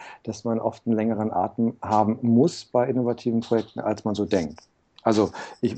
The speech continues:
also mein Beispiel ist halt, äh, als ich das, äh, Buch Selbstmotivation geschrieben habe, war ich natürlich, habe ich mir eine Zielvorgabe gemacht und habe gesagt, äh, in einem Jahr ist es, äh, veröffentlicht. Das hat ein bisschen länger gedauert und als es dann auf Englisch übersetzt werden sollte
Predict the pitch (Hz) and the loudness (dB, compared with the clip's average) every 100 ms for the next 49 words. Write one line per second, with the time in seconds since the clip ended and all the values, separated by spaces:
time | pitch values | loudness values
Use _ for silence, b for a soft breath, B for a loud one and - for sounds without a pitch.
0 | 139 117 110 110 107 117 - 127 117 117 | 0 2 4 4 4 2 4 2 4 2
1 | 110 120 131 135 143 127 107 107 110 - | 2 -2 -10 -12 -14 -8 -8 -4 -6 -2
2 | 107 - - 113 104 127 117 117 113 123 | -6 -4 -6 -6 -2 -4 0 0 2 0
3 | 117 117 113 - 117 117 120 113 113 110 | 2 2 2 0 0 0 0 2 2 2
4 | 107 107 104 - 135 135 - 117 120 117 | 0 0 -6 -2 2 2 2 -2 -2 -2
5 | 101 95 - 92 - 98 90 92 101 101 | -4 -6 -8 -10 -6 -6 -2 -4 -4 -8
6 | B B - 113 104 110 - 104 87 113 | B B -4 0 0 -2 -4 -4 2 4
7 | 123 107 98 98 98 - 120 113 104 95 | 6 4 0 -4 -6 -10 -4 -4 -4 -4
8 | 101 104 98 101 - 107 - 110 - 123 | -2 0 0 0 -2 -6 -4 -4 -4 -6
9 | 104 101 - - 95 104 107 120 123 120 | -4 -6 -6 -6 -6 -6 0 0 0 -4
10 | 123 - 113 - 117 113 131 117 107 101 | -4 -4 -4 0 4 6 4 4 2 4
11 | 92 110 123 104 98 101 104 - 104 98 | 4 2 0 -4 -4 -6 -8 -4 -2 -4
12 | - 107 117 113 113 104 104 - 120 117 | -4 0 2 6 4 4 2 0 0 2
13 | 120 123 131 139 | 4 4 6 4